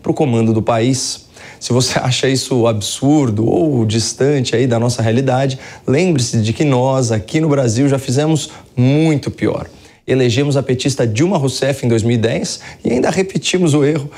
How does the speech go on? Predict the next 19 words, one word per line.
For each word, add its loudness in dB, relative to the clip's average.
em -4
dois 2
mil 2
e 0
quatorze. -4
Dilma 0
era 0
integrante 0
do 2
grupo -2
guerrilheiro 2
Colina 0
e -2
depois 0
participou -4
da 0
Vanguarda 0
Armada 0
Revolucionária 0